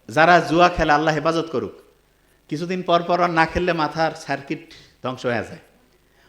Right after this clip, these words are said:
ওক যে, ওই কিন্তু জানে, সব জানে ওই, যে এটা খারাপ, অমুক তমুক, হারার পরে আসি আফসোস, মাথার মধ্যে হাত, কেন যে করলাম কি? আমি জানি তো, আমাদের কাছে রুগী আসে না?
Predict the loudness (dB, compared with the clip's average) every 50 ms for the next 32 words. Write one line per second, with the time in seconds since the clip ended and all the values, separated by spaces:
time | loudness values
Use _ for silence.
0 | _ _ -4 -4 -4 -4 -2 -2 -2 0 0 0 -2 -2 -2 -4 0 2 2 2
1 | 2 0 -2 0 0 0 0 0 -4 -6 -6 -8 -14 -18 -20 _ _ _ _ _
2 | _ -8 -6 -4 -4 -4 -6 -2 0 2 2 2 0 0 -2 -4 -4 -4 -4 -6
3 | -6 -6 -10 -10 -10 -6 -2 0 0 0 0 -2 -2 -2 -2 -2 -2 0 0 0
4 | 0 -2 -4 -6 -6 -6 -8 -18 _ _ _ _ -6 -2 -2 -2 -2 -2 -4 -4
5 | -4 -4 -4 -4 -4 -6 -8 -10 -16 _ _ -4 -4 -4 -2 -2 -4 -4 -4 -6
6 | -4 -4 -6 -8 -10 -14 -16 -16 _ _ -10 -6 0 0 0 0 0 -2 -2 -2
7 | -4 -6 -6 -6 -8 -8 -6 -6 -6 -6 -6 -10 -12